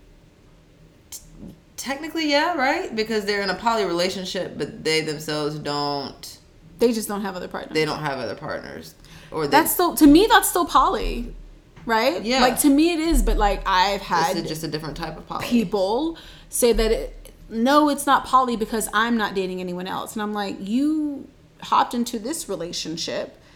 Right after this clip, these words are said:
Speaker 2: knowing that this person who you were trying to partner up has a full partner." <laughs>
Speaker 1: True.
Speaker 2: So,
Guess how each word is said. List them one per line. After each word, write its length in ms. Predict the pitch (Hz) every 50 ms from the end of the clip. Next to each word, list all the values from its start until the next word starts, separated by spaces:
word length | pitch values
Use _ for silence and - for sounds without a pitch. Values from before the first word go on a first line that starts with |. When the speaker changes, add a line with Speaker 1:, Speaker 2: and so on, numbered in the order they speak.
| - - - - - - -
Speaker 2:
knowing 720 | 214 214 208 214 214 220 220 214 208 202 202 196 196 - - - - _ _ -
that 440 | - 185 202 190 185 185 170 - -
this 160 | - 202 -
person 360 | - - 226 208 208 - 208
who 100 | 202 202
you 220 | 196 196 202 247 294
were 120 | 302 277
trying 260 | 262 - - 208 196
to 60 | 196 180
partner 400 | - - 196 - - 196 190 196
up 240 | 196 202 202 - -
has 220 | - - 202 -
a 120 | 190 180 180
full 580 | - - - - - - - 320 302 277 247
partner." 560 | - - 262 240 202 - 175 - - - - - - - - - - - - - - -
<laughs> 800 | 466 453 - - 392 359 370 392 - - - - - - - -
Speaker 1:
True. 440 | - - - 262 262 196 - - - -
Speaker 2:
So, 1080 | - - - - 302 285 269 269 262 254 254 247 247 240 240 233 220 202 190 - -